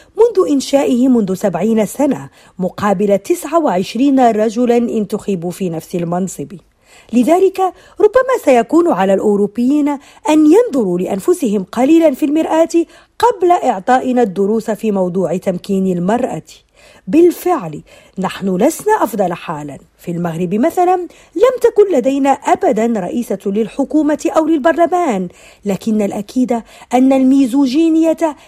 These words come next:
ليست خصوصية إسلامية ولا إفريقية ولا مغاربية ولا شرق أوسطية.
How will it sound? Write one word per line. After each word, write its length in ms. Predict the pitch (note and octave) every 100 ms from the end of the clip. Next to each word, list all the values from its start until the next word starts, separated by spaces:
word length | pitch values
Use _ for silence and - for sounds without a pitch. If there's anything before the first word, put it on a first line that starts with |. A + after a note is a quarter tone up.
| -
ليست 640 | B3+ C#4 D#4 E4 - D4+ -
خصوصية 680 | A3+ G3 G3 - C4 C4 C4+
إسلامية 760 | B3 F#3+ - F3 G3+ B3+ C4 D4+
ولا 540 | D4 D4+ G#4+ G4 -
إفريقية 760 | - C#4 C4+ D4+ D#4 D4+ D4+ C#4 - -
ولا 280 | A#3 C4 B3+
مغاربية 680 | A#3+ A3+ A#3+ C#4 C4+ D#4 D#4 E4+ D4+
ولا 440 | C#4+ F4+ G#4+ D4+
شرق 360 | - - - E3+
أوسطية. 840 | F#3 - F3+ F3 E3+ D#3 D#3